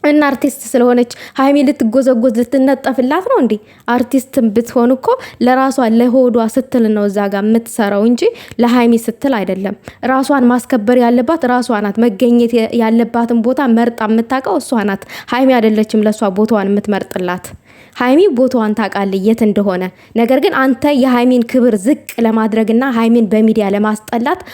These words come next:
ቆርጠ ተነስተሃል። ያ ነው ሀሳብህ፣ ነቅተንብሃል። ሀይሚ ደግሞ መቼም ዝቅ አትልም፣ ከፍ ትላለች። ዛሬ ሚዲያው ተጠቅልቆ፣ ተጥለቅልቆ ነው የዋለው በሷ። አይተናል። አሸብርቃ ነው የዋለችው። ሁልጊዜም ከፍ ትላለች። ገና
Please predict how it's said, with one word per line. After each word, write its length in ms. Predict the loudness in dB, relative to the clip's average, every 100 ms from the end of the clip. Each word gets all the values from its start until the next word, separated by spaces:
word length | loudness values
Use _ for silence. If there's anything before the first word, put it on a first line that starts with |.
| -20 _
ቆርጠ 300 | -2 -2 -2 -2
ተነስተሃል። 600 | 0 0 0 -2 0 0
ያ 140 | 2 2
ነው 140 | 2
ሀሳብህ፣ 460 | 0 -2 -2 -2 -2
ነቅተንብሃል። 680 | -2 0 0 0 0 -4 -4 -10 -18 -6
ሀይሚ 220 | 0 2
ደግሞ 180 | 2 2 2
መቼም 320 | 0 0 -2
ዝቅ 260 | -2 -2 -2 -6
አትልም፣ 440 | -8 -6 -4 -4 -6 -12 _
ከፍ 220 | -2 0 0
ትላለች። 200 | 0 0 0 -4 -6 -18 -2
ዛሬ 240 | 0 4 4
ሚዲያው 340 | 4 2 2
ተጠቅልቆ፣ 500 | 0 -2 -2 -4 -4 -8 -4
ተጥለቅልቆ 640 | -4 -2 -2 0 0 0 -2
ነው 160 | -2
የዋለው 340 | 0 0 0 0
በሷ። 240 | 0 0 -2 -4 -6 -20 -20 -20 -4
አይተናል። 500 | -2 2 2 0 -4 -10 -10 -4
አሸብርቃ 500 | 0 2 2 2 0
ነው 160 | -2 0
የዋለችው። 440 | 0 -2 -2 -4 -6
ሁልጊዜም 640 | _ 0 2 2 0 2 0
ከፍ 360 | 0 -2 -4 -6 -4
ትላለች። 440 | 0 0 -2 -4
ገና 200 | -2 0